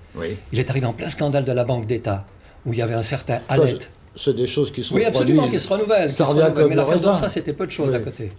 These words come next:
Speaker 1: Oui, c'était
Speaker 2: Oui,
Speaker 1: peu de
Speaker 2: c'était
Speaker 1: choses.
Speaker 2: peu de choses, oui,
Speaker 1: Oui.
Speaker 2: oui. Alette était juge, euh, fédéral, impliqué dans le gouvernement valaisan à un moment donné, impliqué dans la Banque cantonale, et Farinet arrive à ce moment-là, et il fait de la fausse monnaie, et le peuple était de son côté, forcément.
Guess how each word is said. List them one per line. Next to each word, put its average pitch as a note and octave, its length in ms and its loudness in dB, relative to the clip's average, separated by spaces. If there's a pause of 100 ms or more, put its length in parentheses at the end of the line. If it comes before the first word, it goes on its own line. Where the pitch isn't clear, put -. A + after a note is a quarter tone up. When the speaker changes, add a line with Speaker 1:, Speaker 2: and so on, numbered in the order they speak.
(100)
Speaker 1:
Oui, F#3+ 120 6
c'était E3+ 220 0
Speaker 2:
Oui, F3 80 2
Speaker 1:
peu G3+ 80 4
de F#3+ 60 2
Speaker 2:
c'était D#3+ 160 4
Speaker 1:
choses. - 80 0
Speaker 2:
peu G3 100 -2
de F#3 60 -4
choses, B2+ 360 -8
oui, D#3 120 -6
Speaker 1:
Oui. A#2+ 40 -2 (120)
Speaker 2:
oui. G2+ 60 -4 (200)
Alette C#3+ 240 2
était B2+ 220 -2
juge, C3 260 -6
euh, C3 200 -2
fédéral, C3 600 -2
impliqué C3+ 320 -6
dans B2+ 140 -4
le A#2+ 60 -4
gouvernement B2 420 -4
valaisan B2 400 -2
à B2 40 -2
un A#2+ 40 -4
moment A#2+ 220 -4
donné, B2+ 340 -4 (240)
impliqué C3+ 320 -4
dans B2+ 120 -2
la A#2+ 100 -4
Banque A2+ 180 -6
cantonale, B2+ 420 -4
et A2+ 60 -4
Farinet C#3 300 -4
arrive C#3 320 -2
à A#2 60 -4
ce - 120 -8
moment-là, A#2+ 540 -2 (360)
et A#2 100 -4
il A2+ 60 -2
fait C3 120 -4
de A#2 40 -2
la A2 60 -4
fausse G#2+ 240 -8
monnaie, A#2 240 -4
et - 20 -2
le A2 60 -2
peuple A#2 240 -8
était A2 160 -8
de - 80 -10
son G2 60 -10
côté, A2 300 -6
forcément. A#2+ 460 -8